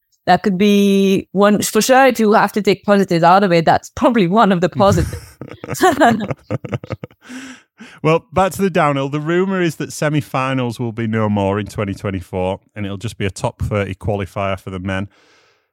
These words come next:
Speaker 2: I'm not sure for the women, but I'd imagine it's either top fifteen or top ten for the women. If that's the case, it's gonna be another year of change. But are we at a point now where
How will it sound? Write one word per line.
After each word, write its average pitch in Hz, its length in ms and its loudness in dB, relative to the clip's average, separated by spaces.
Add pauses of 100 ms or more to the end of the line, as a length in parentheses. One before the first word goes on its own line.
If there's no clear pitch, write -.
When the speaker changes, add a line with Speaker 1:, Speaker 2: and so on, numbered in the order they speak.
(140)
Speaker 2:
I'm 110 140 -4
not 143 200 -2
sure 113 480 -2 (220)
for 107 100 -16
the 98 80 -8
women, 110 280 -6
but 107 100 -6
I'd 104 120 -6
imagine 107 440 -4
it's 104 160 -10
either 101 200 -6 (120)
top - 260 -12
fifteen 113 600 -6
or 123 80 -6
top - 340 -14
ten 123 400 -6 (220)
for - 140 -16
the 120 80 -10
women. 139 340 -6 (680)
If - 140 -8
that's 190 240 -2
the - 80 -4
case, - 580 -4 (340)
it's 127 120 -10
gonna 139 160 -4
be 123 140 -6
another 123 240 -4
year 117 260 -4
of 98 100 -10
change. 113 520 -6
But 131 120 -6
are 127 80 -4
we 147 100 0
at 123 120 -2
a 131 40 -2
point 131 380 0
now 113 220 0
where 110 420 -2